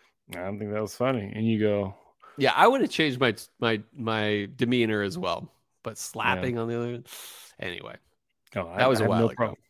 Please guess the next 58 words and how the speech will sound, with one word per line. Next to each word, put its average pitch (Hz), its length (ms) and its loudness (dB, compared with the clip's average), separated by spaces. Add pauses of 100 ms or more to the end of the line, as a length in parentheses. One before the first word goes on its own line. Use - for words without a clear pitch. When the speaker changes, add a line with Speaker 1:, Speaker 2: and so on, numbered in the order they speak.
(120)
Speaker 1:
I 139 60 6
have 123 120 2
no 120 100 6
problem 113 300 0
slapping 110 460 -2
anybody. 107 420 -2 (540)
I 147 100 6
get 139 160 2
Speaker 2:
Yeah, 127 120 2
Speaker 1:
slap 123 200 8
Speaker 2:
you - 60 -2
were 117 60 4
Speaker 1:
happy. 113 200 2
Speaker 2:
Quick 170 220 -2
Fight 151 260 2
Robbie 117 460 4
in 95 100 -4
college. 107 560 -2 (680)
Speaker 1:
No, 160 340 10
I 156 120 8
was 165 200 6
the 147 80 2
last 120 280 4
guy. 117 120 0
I, 123 160 2
I 139 400 2
was 123 320 4
Speaker 2:
That's 123 180 -4
right. 113 320 -4 (480)
Speaker 1:
I 135 60 2
was 139 160 4
the 131 80 2
guy 127 180 6
who 123 100 2
said 123 200 0
the 113 80 -4
last 107 300 -2
thing 107 160 -4
before 107 240 -4
the 101 80 -8
fight 95 240 -4
broke 92 260 -6
out. 85 220 -8
Speaker 2:
<laughs> - 60 -20
Speaker 1:
That 175 1160 2
Speaker 2:
Quick 180 200 6
Speaker 1:
was - 80 -18
Speaker 2:
instigator, 123 640 2
Robbie. 104 540 -2
Speaker 1:
Yeah. 107 220 -2
No, 156 240 8
it 185 100 10
was 175 160 8
just 170 180 -2
like, 143 200 4
Speaker 2:
Yeah. 143 60 -6
Speaker 1:
"Hey, 165 220 -4
like, 160 280 -4